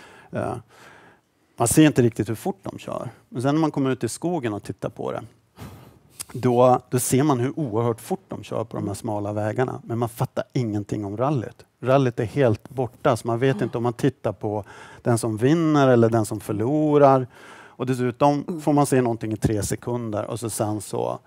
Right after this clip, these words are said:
så får man stå och vänta i två minuter. Och när vi var i Wales så skickade de iväg, mitt på dagen så skickade de iväg fyrverkerier. Och så, och så några i publiken skickade iväg fyrverkerier. Och så var det några andra som vi stod bredvid i publiken. Så, så sa de, "Varför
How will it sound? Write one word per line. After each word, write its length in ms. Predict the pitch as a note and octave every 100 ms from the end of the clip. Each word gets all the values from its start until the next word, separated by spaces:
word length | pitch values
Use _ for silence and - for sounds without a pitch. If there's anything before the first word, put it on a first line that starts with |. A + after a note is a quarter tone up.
| - - _ -
så 340 | - - G#2+ G#2
får 100 | A#2
man 120 | A2
stå 120 | A#2+
och 120 | G#2
vänta 360 | A#2 G2 - C3+
i 40 |
två 280 | - A2+ A2+
minuter. 680 | A#2 B2+ B2+ - A#2 B2 -
Och 280 | A#2+ B2 B2+
när 80 |
vi 80 | B2
var 180 | B2+ C3+
i 60 | C3
Wales 400 | C#3 D#3+ B2+ -
så 380 | - A#2 A2+ A#2 - - -
skickade 400 | - D3+ - A#2+
de 120 | A2
iväg, 180 | A#2 A2+
mitt 200 | C#3 -
på 60 | C3
dagen 260 | C3+ F3
så 120 | D3+
skickade 300 | A#2+ A2+ A#2
de 100 | G#2
iväg 280 | G#2+ A2 G#2+
fyrverkerier. 960 | - A2+ A#2 A2 - A#2 F#3 G#3 - C#2+
Och 120 | A#2+
så, 240 | B2+ A#2 A2+ - - - - _ -
och 160 | B2 -
så 540 | - A#2+ A#2 A2+ B2 - _ _ _
några 300 | C#3 B2 A#2
i 40 | A2+
publiken 420 | A2+ A2 A#2 A#2
skickade 300 | - C3 A2+
iväg 140 | A#2+
fyrverkerier. 640 | - A#2 A#2 A#2 - C#3+ C3
Och 80 | C3
så 100 | B2+
var 80 |
det 60 | B2
några 140 | C#3 C3+
andra 260 | B2+ C#3
som 140 | B2 A2+
vi 80 |
stod 280 | A2+ D#3+ E3+
bredvid 240 | B2 - B2
i 40 | -
publiken. 500 | - - A2+ - A#2+
Så, 280 | A#2 A2+
så 200 | A#2 A#2
sa 140 | G#2+ A#2+
de, 200 | A#2 D3
"Varför 280 | E3+ -